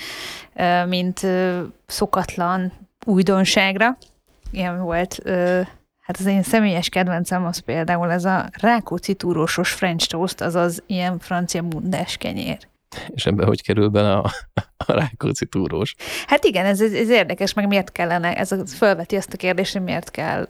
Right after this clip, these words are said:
Speaker 1: ö, egy süteményt összevonni egy másik étellel. Miért kell összevonni fogásokat? Meg ott van a másik kedvencem, amikor, öm,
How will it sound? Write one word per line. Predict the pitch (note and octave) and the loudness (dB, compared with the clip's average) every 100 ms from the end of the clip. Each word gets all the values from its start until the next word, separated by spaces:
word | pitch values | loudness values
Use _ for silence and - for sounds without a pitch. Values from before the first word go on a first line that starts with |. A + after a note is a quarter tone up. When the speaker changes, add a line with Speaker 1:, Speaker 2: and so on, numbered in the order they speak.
| - | -6
Speaker 1:
ö, | - F#2 G3 - _ _ | -4 -4 -4 -10 _ _
egy | F3 | -6
süteményt | - G3+ B3 A#3 A#3+ B3 B3 - - | -4 -2 0 2 2 2 0 -6 -10
összevonni | - - G#3 F3 F#3 F#3 F3+ F3+ - | -8 -4 -2 0 0 0 0 -2 -4
egy | - F3+ F3 F3+ - - _ _ - | -6 -4 -4 -8 -14 -16 _ _ -10
másik | D#3 D#3 - - | -6 -4 -4 -6
étellel. | D3+ - D#3 D#3 D3+ | -8 -4 -4 -2 -2
Miért | F#3 A#3 | 0 0
kell | - | 0
összevonni | F#3 - F3+ F#3 F3+ F#3 - | -2 -2 -2 -2 -2 -4 -6
fogásokat? | - - - D3+ - - F#3 - | -14 -6 -4 -2 -4 -6 -10 -10
Meg | - F#3 F#3 - - - - - - - | -6 -6 -6 -14 -16 -14 -16 -16 -18 -4
ott | G#3 | -2
van | G#3 | 2
a | G#3+ | 2
másik | G#3 G3 - | 4 2 0
kedvencem, | - - F#3+ F3+ - F#3 | 0 -2 0 0 0 0
amikor, | F3+ F#3 - F3+ | 0 -2 0 2
öm, | F#3 F#3+ F#3+ | 4 2 -2